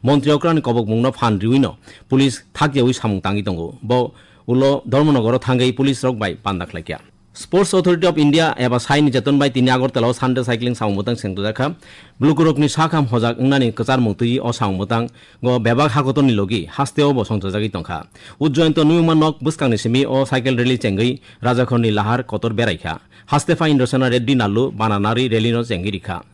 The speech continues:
Manjakha thwng mantri ching Tinku Rai no khobui thwng officer rok. Hastefa sai ni o samung botang no bolai kha. Bo saka sak kaham kwrwng tongna bagui cycle rally belai samung o nangmani. Sai o samung no no chari sugui tongkha. Cycle rally o thwng mantri bo manjakha. Khorok sarani kwbang khatungnai o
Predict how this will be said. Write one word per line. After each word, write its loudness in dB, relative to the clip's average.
Manjakha 0
thwng 0
mantri -2
ching -8
Tinku -2
Rai -2
no -4
khobui -2
thwng 2
officer -2
rok. -8
Hastefa 0
sai 0
ni 0
o 0
samung -2
botang -2
no 0
bolai -2
kha. -10
Bo -6
saka -4
sak -2
kaham 2
kwrwng 0
tongna 2
bagui -2
cycle 0
rally 0
belai 0
samung -2
o 0
nangmani. -4
Sai 0
o 4
samung 2
no 4
no 4
chari -2
sugui -2
tongkha. -8
Cycle 0
rally 2
o 2
thwng 0
mantri -4
bo -6
manjakha. -4
Khorok 0
sarani 2
kwbang 0
khatungnai 0
o -2